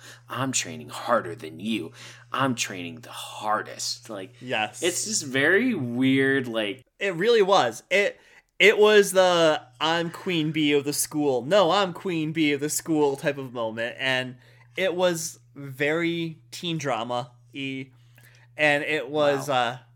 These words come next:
Speaker 2: I mean, I guess that's
Speaker 1: Done
Speaker 2: what
Speaker 1: on
Speaker 2: Willow
Speaker 1: purpose.
Speaker 2: is, but <laughs>
Speaker 1: Yeah. Well, because, and it was leading into the end when they're the two
Speaker 2: Yeah.
Speaker 1: that decide to go over the waterfall, and they're gonna be the ones who are confronting Eric.
Speaker 2: Yeah.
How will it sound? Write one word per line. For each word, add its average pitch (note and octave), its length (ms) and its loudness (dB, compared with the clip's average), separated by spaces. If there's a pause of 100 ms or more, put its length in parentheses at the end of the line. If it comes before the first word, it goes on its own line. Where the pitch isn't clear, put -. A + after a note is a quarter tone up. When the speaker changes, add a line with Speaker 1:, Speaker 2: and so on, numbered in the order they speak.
(240)
Speaker 2:
I D#3+ 100 2
mean, D3 140 0
I B2 60 -2
guess B2 140 -2
that's C#3 120 0
Speaker 1:
Done B2 80 2
Speaker 2:
what C3+ 100 4
Speaker 1:
on C#3+ 60 0
Speaker 2:
Willow B2+ 300 2
Speaker 1:
purpose. A2+ 220 4
Speaker 2:
is, - 340 -4
but C3 480 -2 (120)
<laughs> - 120 -10
Speaker 1:
Yeah. A#3 420 -2 (920)
Well, D3 160 -2
because, C#3+ 300 -2
and D3 120 0
it C#3+ 40 0
was C3+ 240 -2
leading D3+ 340 2
into A#2+ 280 -2
the A2+ 200 0
end G#2 240 -2
when G2 260 -8
they're A2+ 320 0
the G#2 140 -10
two A2 240 -8
Speaker 2:
Yeah. G2+ 220 -2 (160)
Speaker 1:
that F#2+ 80 -12
decide G2 380 -8
to G#2 80 -14
go G#2 200 -10
over G2+ 180 -10
the G2+ 80 -8
waterfall, F#2 840 -6 (540)
and F#2 500 -10 (480)
they're A#2 280 -2
gonna G#2+ 180 -6
be G#2 140 -6
the G2 80 -10
ones F#2+ 320 -10
who G2 100 -12
are F#2 80 -12
confronting F#2 720 -14
Eric. D#2 560 -16 (1000)
Speaker 2:
Yeah. G#2 300 -20